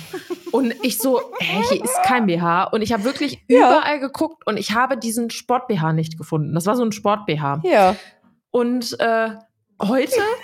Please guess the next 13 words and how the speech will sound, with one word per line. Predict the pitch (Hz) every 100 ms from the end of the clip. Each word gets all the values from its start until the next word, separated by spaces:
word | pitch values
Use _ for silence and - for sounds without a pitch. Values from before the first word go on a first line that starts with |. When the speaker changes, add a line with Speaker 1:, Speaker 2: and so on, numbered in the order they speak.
| - - - 466
Speaker 1:
hab | 254
ich | 294
so | 240
Sportsachen | - 494 - 403 427 294 359
angezogen | - 349 392 466 370 381 403 -
und | 254
dann | 226
zieh | - 311
ich, | 427 - _
also | 220 214
ich | 208
hab | 285 294 -
von, | - 247 233 233